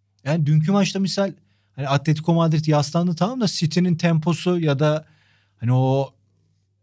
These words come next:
diyoruz ya Atletico Madrid eskiden sürpriz takım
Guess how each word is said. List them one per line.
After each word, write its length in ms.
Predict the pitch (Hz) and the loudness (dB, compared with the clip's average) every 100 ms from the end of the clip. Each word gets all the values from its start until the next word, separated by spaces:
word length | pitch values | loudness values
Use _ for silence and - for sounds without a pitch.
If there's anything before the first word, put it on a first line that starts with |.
| 107 | -4
diyoruz 300 | 127 165 208 | 0 0 0
ya 80 | 139 | -2
Atletico 440 | 127 151 - 165 | 0 -2 -2 0
Madrid 300 | 151 147 127 | 2 2 0
eskiden 460 | 156 - 135 175 185 _ _ _ _ - | 0 0 0 -2 -2 _ _ _ _ -12
sürpriz 520 | - 170 151 190 - | -4 -4 0 0 2
takım 400 | 151 151 98 | 0 0 -2